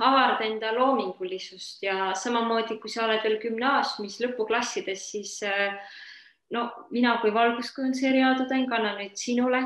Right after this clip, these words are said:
kes sa soovid, äh, sisse astuda,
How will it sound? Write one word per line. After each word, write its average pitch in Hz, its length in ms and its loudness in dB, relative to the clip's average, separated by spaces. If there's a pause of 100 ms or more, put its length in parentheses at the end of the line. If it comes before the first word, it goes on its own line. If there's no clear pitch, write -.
(120)
kes 208 200 -10
sa 208 80 -18
soovid, 202 400 -4
äh, 196 640 2
sisse - 360 -8
astuda, 214 500 -4